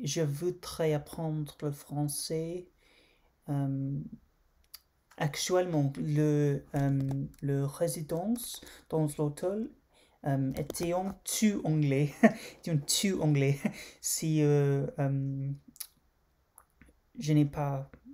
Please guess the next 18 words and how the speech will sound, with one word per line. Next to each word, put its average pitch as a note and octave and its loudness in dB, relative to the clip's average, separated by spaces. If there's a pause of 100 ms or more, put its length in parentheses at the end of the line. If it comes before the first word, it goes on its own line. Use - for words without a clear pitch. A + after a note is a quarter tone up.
(160)
parlé, C#3 0 (300)
je D3 0
n'ai D3 6
pas D3+ 2
parlé C#3 -4
français C3+ -4 (460)
à C#3+ 2
l'hôtel B2+ 0
parce C#3 -8
que B2 -6 (600)
tous - -4
les C3 2
résidences, D3 -6 (120)
euh, C#3+ -6 (1700)
c'est, A#2+ -4 (520)
c'était C#3+ -6
tout - -4
anglais. C3 0